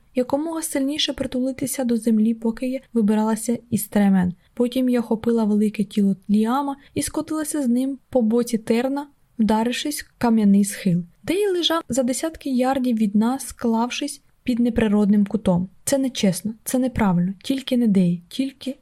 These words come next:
не Ліам. Вони найсильніші в нашому курсі, вони найкращі з нас». «Не діду», сказав Ліам, зробивши крок і похитнувся.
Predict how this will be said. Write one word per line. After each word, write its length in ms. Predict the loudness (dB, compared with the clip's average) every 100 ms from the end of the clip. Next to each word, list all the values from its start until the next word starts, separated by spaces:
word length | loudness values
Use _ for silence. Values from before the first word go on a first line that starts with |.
| 0
не 160 | 2 4
Ліам. 360 | 4 2 0 -6 _
Вони 240 | -2 0
найсильніші 640 | -2 -2 -2 -2 -2 -2 -2
в 80 | 0
нашому 380 | -2 0 -2 0
курсі, 380 | -2 -4 0
вони 160 | 2 4
найкращі 640 | 4 2 0 -2 -2 -2
з 100 | 0
нас». 320 | 2 0 -4 -18 _ 2
«Не 200 | 4 2
діду», 480 | 2 0 2 0 0
сказав 400 | -4 0 4 4
Ліам, 340 | 4 4 2
зробивши 460 | 0 2 2 0 -4
крок 340 | -2 -4 -2
і 40 | -4
похитнувся. 720 | -2 -2 2 4 4 0